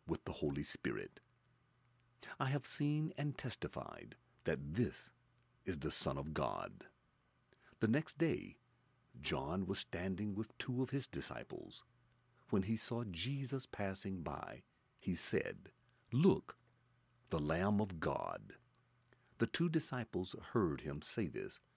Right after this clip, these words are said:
and followed Jesus. When Jesus turned and noticed them following him,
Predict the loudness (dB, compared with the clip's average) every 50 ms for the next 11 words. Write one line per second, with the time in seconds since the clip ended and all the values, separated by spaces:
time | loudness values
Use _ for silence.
0 | _ _ _ -4 -2 -2 -2 -2 0 0 2 2 4 4 2 0 -2 -8 -8 -4
1 | -2 0 0 0 -2 -2 -4 -6 -6 -8 -10 -12 -12 -14 _ _ _ _ _ _
2 | _ _ _ _ _ _ _ _ _ -20 -20 -6 2 6 6 6 6 4 2 2
3 | 2 2 0 -2 -4 -6 -6 -4 -2 -2 -2 -2 -4 -6 -6 -8 -12 -12 _ -2
4 | 0 0 2 4 4 4 4 4 2 -4 -4 -6 -8 -8 -8 -12 -16 _ _ _
5 | _ -2 -2 0 0 0 0 -2 -4 -8 -10 -10 -8 -8 -8 -8